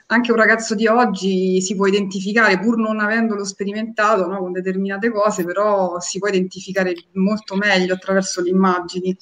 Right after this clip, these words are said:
Eh, c'è una scena, un-, abbiamo parlato anche di questo in preparazione, no, della, della serata,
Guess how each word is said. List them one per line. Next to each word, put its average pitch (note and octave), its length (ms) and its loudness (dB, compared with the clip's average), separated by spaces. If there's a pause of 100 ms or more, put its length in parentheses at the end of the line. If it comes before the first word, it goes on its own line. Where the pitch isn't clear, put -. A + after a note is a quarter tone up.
(640)
Eh, G3 240 4
c'è C#4+ 240 4
una C4+ 180 6
scena, F#3+ 760 6
un-, F#3+ 180 6
abbiamo G#3+ 300 4
parlato G#3+ 280 2
anche G#3+ 220 0
di G#3 120 -4
questo G3+ 540 0
in G3 200 -2
preparazione, F#3+ 840 -2
no, G3+ 220 -4
della, F3+ 460 -4
della F3+ 140 -6
serata, F#3 600 0